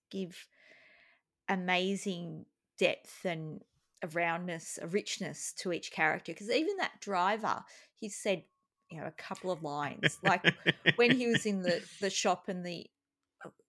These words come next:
Speaker 1: what's the assistant's name? Like, Clara or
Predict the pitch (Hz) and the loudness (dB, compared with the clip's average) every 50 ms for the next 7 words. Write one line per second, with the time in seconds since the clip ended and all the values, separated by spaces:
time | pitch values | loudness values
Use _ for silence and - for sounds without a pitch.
0 | _ - - 190 - _ - - - 185 170 165 - - 175 - - - 165 156 | _ -14 -14 -14 -14 _ -20 -16 -12 -12 -10 -8 -8 -10 -8 -8 -10 -10 -10 -10
1 | - - - 165 151 156 160 156 147 143 - - - - - - - 180 185 202 | -10 -10 -8 -6 -6 -6 -6 -8 -8 -10 -10 -12 -12 -16 -14 -8 -4 -4 -2 0
2 | 214 226 233 247 254 262 262 247 226 190 170 165 160 160 160 | 0 -2 -2 -2 -2 -2 -2 -2 -2 -2 -2 0 -2 -4 -6